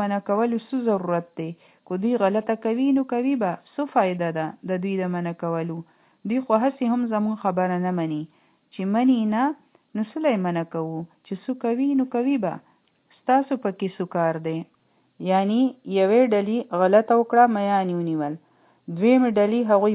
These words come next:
منع کړل او دریمې هیڅ هم ونه کړل. او دا به موږ په سورة الاعراف کې په تفصیل سره وایو انشاءالله. په آیت یو سل او پنځه شپیتم او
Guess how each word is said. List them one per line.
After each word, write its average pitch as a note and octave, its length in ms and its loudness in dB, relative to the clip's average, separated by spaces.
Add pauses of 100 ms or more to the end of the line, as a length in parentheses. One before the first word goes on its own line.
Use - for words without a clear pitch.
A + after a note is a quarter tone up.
(120)
منع G3+ 320 2
کړل C#3 160 0 (380)
او F#3+ 100 4 (160)
دریمې B3+ 360 4 (100)
هیڅ B3 140 0 (100)
هم A3 120 2 (120)
ونه E3 300 0
کړل. C#3 200 -2 (520)
او F3+ 100 4 (140)
دا A#3 180 12
به A#3+ 140 6
موږ A#3+ 200 2
په G#3 60 0 (140)
سورة B3+ 360 2 (100)
الاعراف F#3+ 600 4 (100)
کې G#3+ 120 -8 (120)
په F#3+ 60 -2 (100)
تفصیل A3 440 -2 (120)
سره F#3 240 4
وایو F3+ 260 2 (120)
انشاءالله. D#3 600 -4 (840)
په G#3 80 10 (200)
آیت B3 380 8 (420)
یو G#3+ 220 4 (160)
سل B3 160 10 (180)
او G3+ 60 6 (120)
پنځه G#3 400 0
شپیتم G#3 460 0 (500)
او F#3+ 100 6